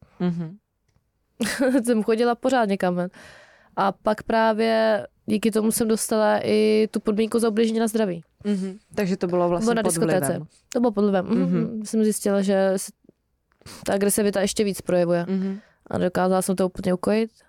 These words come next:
Speaker 2: A díky té podmínce, díky paní soudkyni, <laughs>
Speaker 1: Mhm.
Speaker 2: která mě to hnedka jako zarazila.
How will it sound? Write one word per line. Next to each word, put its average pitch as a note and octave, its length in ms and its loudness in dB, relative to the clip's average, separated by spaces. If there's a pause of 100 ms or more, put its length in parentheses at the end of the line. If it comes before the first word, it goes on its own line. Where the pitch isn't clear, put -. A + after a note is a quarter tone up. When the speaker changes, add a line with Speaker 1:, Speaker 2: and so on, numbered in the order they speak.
(160)
Speaker 2:
A F#3+ 420 0 (580)
díky A3+ 220 0
té A#3 120 2
podmínce, G#3 640 0
díky F3+ 340 -2
paní F3+ 200 -2
soudkyni, F#3+ 400 -4
<laughs> B3 340 0
Speaker 1:
Mhm. C4 140 0
Speaker 2:
která A3+ 420 0
mě G#3+ 180 -2
to A3 140 2
hnedka G3+ 340 0
jako G3 260 2
zarazila. F#3 580 2